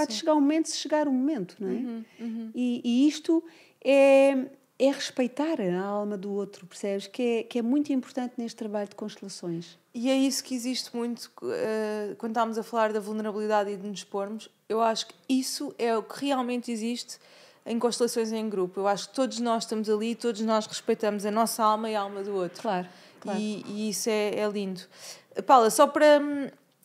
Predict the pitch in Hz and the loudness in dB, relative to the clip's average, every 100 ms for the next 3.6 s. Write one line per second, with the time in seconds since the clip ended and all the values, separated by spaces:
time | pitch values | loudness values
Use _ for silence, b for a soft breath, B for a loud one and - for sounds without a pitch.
0 | - _ 277 277 269 269 247 269 269 226 | -20 _ 2 4 4 0 0 2 0 0
1 | 247 269 254 247 240 196 220 262 285 - | 0 2 2 2 2 0 0 0 -2 -2
2 | - _ - 254 262 269 285 277 269 277 | -18 _ -10 -4 -2 2 2 2 0 -2
3 | 269 269 - 196 180 180 | -2 -2 -2 -2 -2 -6